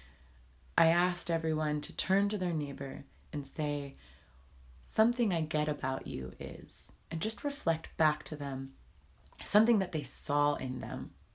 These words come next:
"Something I get about you is." So after sharing how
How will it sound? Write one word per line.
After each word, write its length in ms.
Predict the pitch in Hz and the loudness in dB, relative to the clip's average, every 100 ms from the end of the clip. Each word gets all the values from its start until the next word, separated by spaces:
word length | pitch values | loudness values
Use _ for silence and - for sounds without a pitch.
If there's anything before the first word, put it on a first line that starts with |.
| _ - _ _ | _ -20 _ _
"Something 500 | - - 269 294 254 | -6 -4 -4 -2 0
I 60 | 226 | 0
get 260 | 160 147 139 | 0 -2 -2
about 320 | - - - | -6 -8 -8
you 220 | 131 - | -8 -8
is." 460 | - - - - - _ - - - - _ - - - _ _ - - - - - _ _ _ _ _ - | -8 -12 -16 -20 -20 _ -20 -20 -20 -20 _ -18 -16 -16 _ _ -20 -20 -20 -20 -20 _ _ _ _ _ -6
So 200 | - 208 | 2 4
after 280 | 240 - 269 | 4 2 2
sharing 680 | - 208 202 196 185 - - _ _ _ _ _ - | 2 2 2 2 0 -2 -6 _ _ _ _ _ -8
how 680 | - - 202 202 202 202 | -6 0 4 4 4 0